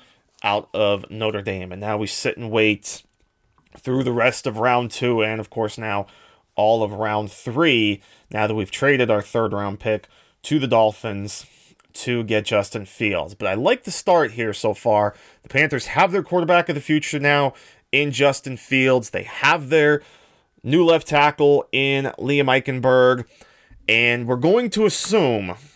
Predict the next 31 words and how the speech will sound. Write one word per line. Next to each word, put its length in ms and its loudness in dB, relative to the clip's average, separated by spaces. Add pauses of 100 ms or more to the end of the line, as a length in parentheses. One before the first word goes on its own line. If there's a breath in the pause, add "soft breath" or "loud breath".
(800 soft breath)
that 640 0 (1800 soft breath)
Taylor 240 2
Moton 200 2
is 120 -6
going 320 -2
to 100 -10
get 500 -2 (420 loud breath)
the 100 -6
franchise 580 -2
tag. 240 -8
So 100 -6
at 60 -2
least 180 -2
we've 120 -6
got 220 2
the 60 -8
bookends 600 0 (380 soft breath)
set. 520 -2 (360 loud breath)
But 80 -10
we've 140 -4
got 200 6
a 40 -8
pick 260 -2
here, 240 2
or 80 6
we 100 -2
got 200 2
a 40 -12
trade 320 2
here 160 0
now 360 2